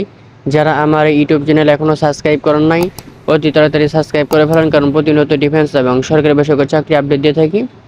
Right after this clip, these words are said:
সাবস্ক্রাইব করে বেল বাটন on করে রাখেন। ডিফেন্স এবং সরকারি বেসরকারি চাকরি আপডেট দেওয়ার সঙ্গে সঙ্গে আপনার নোটিফিকেশনে চলে যাবে।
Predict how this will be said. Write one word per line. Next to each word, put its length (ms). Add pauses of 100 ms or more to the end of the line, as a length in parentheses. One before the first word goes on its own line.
(460)
সাবস্ক্রাইব 420
করে 160
বেল 160
বাটন 220
on 120
করে 140
রাখেন। 240 (720)
ডিফেন্স 380
এবং 220
সরকারি 320
বেসরকারি 300
চাকরি 180
আপডেট 260
দেওয়ার 180
সঙ্গে 180
সঙ্গে 220
আপনার 220
নোটিফিকেশনে 600
চলে 200
যাবে। 200